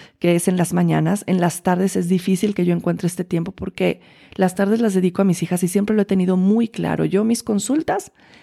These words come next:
las doy en la mañana. Y en las tardes, si alguna vez alguien no puede en la mañana, tal vez abro un espacio en la tarde, pero generalmente tengo claro que las tardes son de mis hijas.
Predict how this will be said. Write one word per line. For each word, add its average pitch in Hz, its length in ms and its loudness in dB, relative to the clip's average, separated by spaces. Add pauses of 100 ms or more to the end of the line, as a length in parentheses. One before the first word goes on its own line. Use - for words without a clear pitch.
(120)
las 185 220 2
doy 175 180 2
en 208 120 0
la 220 80 0
mañana. 208 480 -2 (960)
Y 220 340 0
en 202 120 2
las 190 160 0
tardes, 226 240 0
si - 120 0
alguna 254 520 0
vez 220 260 0
alguien 208 380 2
no 190 100 0
puede 202 680 0
en 175 100 2
la 165 80 0
mañana, 185 600 0
tal 226 160 0
vez 226 160 0
abro 196 160 0
un 196 60 2
espacio 180 340 -2
en 175 60 2
la 175 120 0
tarde, 170 220 2
pero 180 180 0
generalmente 208 680 0
tengo 196 340 -2
claro 175 280 2
que - 80 -4
las 170 160 0
tardes 196 260 0
son 185 140 0
de 185 60 4
mis 170 220 0
hijas. - 340 -10